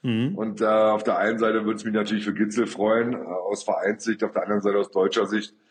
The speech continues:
Speaker 2: äh, mal wieder einen deutschen Welthandballer zu haben mit Andi Wolf, wär auch großartig, ja.
Speaker 1: Mhm.
Speaker 2: Aber eine Sache will ich zum Abschied noch mal loswerden, weil wir haben auch schon wieder ganz schön viel Zeit, weil das auch gerade gut passt.
Speaker 1: Ja.
Speaker 2: Weißt du, was mir extrem auffällt und was ich so ganz gefährlich und schlimm finde?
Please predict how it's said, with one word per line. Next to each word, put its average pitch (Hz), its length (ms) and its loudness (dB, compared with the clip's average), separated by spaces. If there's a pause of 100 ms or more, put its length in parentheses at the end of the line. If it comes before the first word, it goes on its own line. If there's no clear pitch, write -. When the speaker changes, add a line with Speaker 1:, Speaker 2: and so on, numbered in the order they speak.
(320)
Speaker 2:
äh, 104 160 2
mal 98 220 2
wieder 101 140 2
einen 101 80 0
deutschen 95 340 2
Welthandballer 104 600 2
zu 104 120 0
haben 101 200 2
mit 101 120 0
Andi 98 300 0
Wolf, 98 420 2
wär 90 200 0
auch 98 180 -2
großartig, 82 920 -2
ja. 90 240 0 (340)
Speaker 1:
Mhm. 104 80 -10
Speaker 2:
Aber 123 240 2
eine 160 240 4
Sache 139 340 2
will 127 120 0
ich 127 120 -2
zum 110 120 -8
Abschied 104 400 -6
noch 101 100 -2
mal 95 120 0
loswerden, 98 460 0
weil 92 140 0
wir 92 80 0
haben 101 100 0
auch 104 60 0
schon 104 140 -8
wieder 104 140 -2
ganz 98 200 -6
schön 107 120 -4
viel 104 160 -2
Zeit, 101 320 0 (200)
weil 110 100 2
das 123 140 2
auch 135 120 0
gerade 127 260 4
gut 120 180 0
passt. - 400 -2 (480)
Speaker 1:
Ja. 101 160 -6 (1040)
Speaker 2:
Weißt 208 260 2
du, 208 40 0
was 180 180 -2
mir 160 160 2
extrem 156 640 -2
auffällt 113 640 0
und 104 220 -8
was 120 240 -4
ich - 160 -8
so 120 180 -2
ganz 120 380 -4
gefährlich 107 680 0
und 104 140 -4
schlimm 110 300 2
finde? 90 540 -2